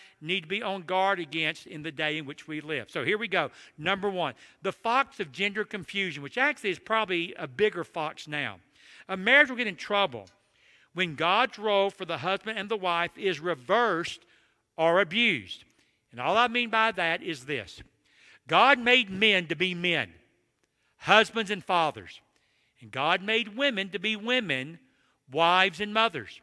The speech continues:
And if those roles get reversed, your marriage will get in trouble. And let's be honest, we live in a day that is awash with gender confusion. My goodness. And our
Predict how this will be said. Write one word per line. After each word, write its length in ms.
And 100
if 160
those 380
roles 480
get 260
reversed, 760
your 280
marriage 560
will 520
get 260
in 140
trouble. 360
And 160
let's 140
be 180
honest, 460
we 200
live 200
in 80
a 80
day 460
that 120
is 220
awash 840
with 180
gender 360
confusion. 680
My 300
goodness. 460
And 120
our 160